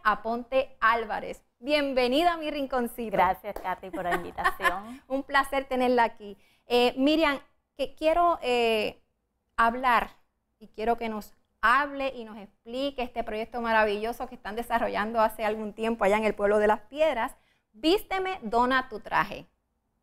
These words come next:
Speaker 1: ¿Cuándo surge la idea de crear este evento?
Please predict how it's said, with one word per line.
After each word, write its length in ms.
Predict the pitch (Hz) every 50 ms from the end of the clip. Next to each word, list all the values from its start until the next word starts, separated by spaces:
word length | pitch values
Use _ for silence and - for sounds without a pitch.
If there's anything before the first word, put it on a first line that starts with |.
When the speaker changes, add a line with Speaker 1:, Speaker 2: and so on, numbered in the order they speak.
| _ _ _ _ _
Speaker 1:
¿Cuándo 480 | - 294 302 320 339 359 359 349 320
surge 320 | 302 - 262 269 269 285 247
la 80 | 233
idea 260 | 233 226 233 233 233
de 120 | 220 208 202
crear 240 | - 175 170 175 190
este 220 | - - - -
evento? 300 | 160 151 143 - _